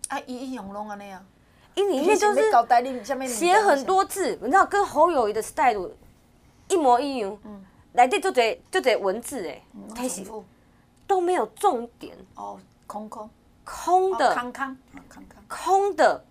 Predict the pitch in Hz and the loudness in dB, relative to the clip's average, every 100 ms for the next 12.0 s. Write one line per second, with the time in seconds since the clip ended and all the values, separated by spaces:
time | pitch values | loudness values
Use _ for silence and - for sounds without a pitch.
0 | _ - 196 370 392 233 311 320 214 220 | _ -20 -2 0 0 -2 -4 -4 2 2
1 | 226 202 214 233 330 226 208 269 285 254 | 2 -4 -6 0 2 2 -2 -6 -4 -4
2 | - 214 226 269 202 - 160 170 202 - | -8 -8 -4 -4 -4 -10 -12 -12 -14 -8
3 | 311 - 330 254 196 294 220 170 151 131 | -6 0 0 0 -4 -4 -4 -4 -10 -14
4 | _ - - 262 269 294 320 320 - 330 | _ -18 -6 -4 0 2 4 2 4 6
5 | 320 311 277 294 285 269 - 302 254 247 | 6 6 2 0 -2 -4 -12 -8 -6 -6
6 | - 285 311 269 202 208 220 196 196 294 | -10 -12 -10 -4 -2 -2 -4 -8 -8 -8
7 | 285 240 220 214 226 - - - - 202 | -6 -4 -2 -2 -6 -10 -20 -20 -8 0
8 | 269 277 262 226 285 247 233 277 247 226 | 2 4 2 -2 -2 -2 0 -2 0 -2
9 | 226 208 214 214 220 196 196 202 208 214 | -2 -2 2 2 2 -4 -4 -2 0 -2
10 | 208 247 254 220 220 233 226 220 220 208 | -2 -2 -2 -6 -8 -10 -8 -10 -12 -16
11 | 208 208 - 277 294 269 262 254 - | -16 -18 -16 -14 -14 -10 -6 -6 -2